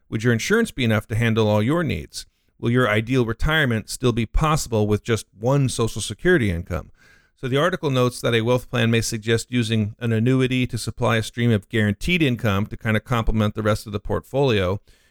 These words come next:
And again, a long-term care policy, as we mentioned in the first segment, to shield your assets from those potential future increasing healthcare costs. Uh, or a wealth plan may implement a Roth,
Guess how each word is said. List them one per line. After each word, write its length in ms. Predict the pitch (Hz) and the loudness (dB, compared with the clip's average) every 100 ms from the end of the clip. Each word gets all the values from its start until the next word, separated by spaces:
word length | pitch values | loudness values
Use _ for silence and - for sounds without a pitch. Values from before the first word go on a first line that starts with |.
| _ | _
And 200 | 117 120 | -4 -2
again, 320 | 113 139 139 | -2 0 0
a 100 | 120 | 2
long-term 580 | 113 123 127 - 127 107 | 2 2 2 2 0 0
care 340 | - - 170 208 | 0 0 0 0
policy, 720 | 139 107 90 92 87 92 139 _ - - | 0 0 -2 -4 -6 -6 -6 _ -20 -6
as 180 | 107 107 | -2 0
we 60 | |
mentioned 340 | 107 107 - 110 | 0 0 0 0
in 100 | 101 | 0
the 80 | 95 | 0
first 400 | - 165 196 - | 0 0 2 0
segment, 440 | 98 87 90 117 _ | -2 -2 -6 -6 _
to 60 | 117 | -8
shield 460 | - - 127 120 | -4 0 2 2
your 160 | 110 98 | 0 -2
assets 580 | 113 143 - 101 - - | 0 0 0 0 -2 -6
from 320 | - 104 101 | -2 0 2
those 200 | 101 95 | 0 -2
potential 720 | 104 - - 104 - 107 101 | -8 -6 -2 0 0 -2 -2
future 640 | - 104 98 - 92 95 _ _ _ _ | -4 -8 -6 -2 -2 -2 _ _ _ _
increasing 540 | - 107 113 101 95 98 | -6 -4 -2 -2 0 0
healthcare 420 | 131 - 110 - | 0 0 -2 -2
costs. 480 | - - - - - _ _ _ - | -6 -6 -8 -10 -16 _ _ _ -6
Uh, 120 | 107 | -2
or 260 | 123 214 165 | 0 0 2
a 80 | |
wealth 240 | 135 143 - | 0 0 2
plan 180 | 143 131 | 2 2
may 140 | 123 | 0
implement 460 | 127 131 120 123 - | 0 0 2 0 -2
a 100 | 104 | -8
Roth, 600 | 87 95 104 175 - - | -4 0 2 2 0 -12